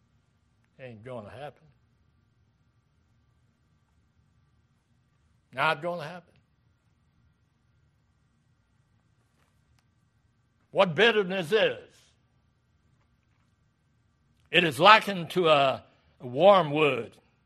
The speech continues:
You can turn to the book of Proverbs, and you'll see what God's definition of it is. Proverbs chapter five.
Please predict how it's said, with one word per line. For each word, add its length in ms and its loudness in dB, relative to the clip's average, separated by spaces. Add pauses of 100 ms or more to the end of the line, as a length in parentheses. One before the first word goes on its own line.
(2250)
You 100 -18
can 220 -16
turn 280 2
to 100 -8
the 100 -4
book 140 0
of 120 -12
Proverbs, 720 4 (1400)
and 140 -16
you'll 160 -12
see 540 -6 (840)
what 240 -10
God's 580 0 (360)
definition 720 -6
of 160 -6
it 100 -12
is. 260 -14 (1500)
Proverbs 600 4
chapter 360 -4
five. 560 0